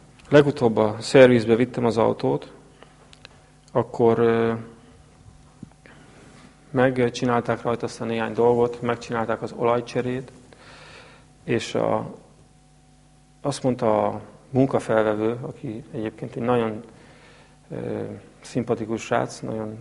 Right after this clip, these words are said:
ö, jól dolgozik, hogy, ö,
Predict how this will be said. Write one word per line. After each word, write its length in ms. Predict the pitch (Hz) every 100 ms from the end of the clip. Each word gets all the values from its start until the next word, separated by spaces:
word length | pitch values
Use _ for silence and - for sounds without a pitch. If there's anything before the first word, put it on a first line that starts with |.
| 175
ö, 220 | 123 113 113 117 110 - - - - _ _
jól 220 | - 117 110
dolgozik, 580 | 113 110 117 123 135 - - - - - - - - _ _ _ _ _ -
hogy, 340 | 120 117 113
ö, 160 | 110